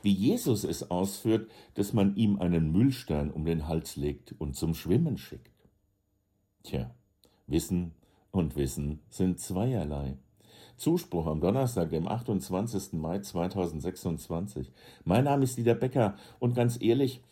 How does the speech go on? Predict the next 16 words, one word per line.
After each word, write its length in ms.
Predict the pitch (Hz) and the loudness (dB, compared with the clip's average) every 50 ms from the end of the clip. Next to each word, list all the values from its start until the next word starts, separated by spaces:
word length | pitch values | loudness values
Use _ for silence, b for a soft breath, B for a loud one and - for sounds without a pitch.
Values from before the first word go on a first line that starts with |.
| b b b | b b b
ich 140 | - 117 131 | -2 0 2
habe 320 | 123 120 127 120 - - - | 2 2 2 0 0 0 -2
mit 200 | 110 113 107 - | -2 -2 -2 -4
so 300 | - - - 165 202 202 | -4 0 2 2 2 4
vielen 320 | - 170 147 120 101 95 | 2 2 2 4 4 4
Menschen 340 | 92 92 101 98 - 104 98 | 4 2 0 0 -2 -2 -2
zu 160 | 101 - 110 | -2 -2 -4
tun, 380 | 107 - - - 131 139 143 131 | -4 -4 -2 0 0 2 2 0
die 180 | 120 - - | -2 -2 -4
offensichtlich 680 | - 139 - 156 135 120 139 135 - - 123 113 120 95 | -6 -6 -4 -2 -2 -2 -2 -4 -4 -2 -4 -2 0 2
nicht 460 | 98 120 185 - - - - - 90 | 2 2 2 0 -4 -8 -8 -4 -2
wissen, 380 | 87 78 - - 65 60 - - b b b b b b b b b b b b b b b b b b b b b b - | 0 0 -2 -2 -8 -8 -10 -12 b b b b b b b b b b b b b b b b b b b b b b -6
dass 140 | 82 76 | -4 -2
sie 80 | 76 78 | 0 0
nichts 380 | 78 78 78 - - - - 80 | 2 2 0 -2 -4 -6 -2 0
wissen 420 | 80 85 78 95 98 95 85 | 0 0 2 2 0 0 -2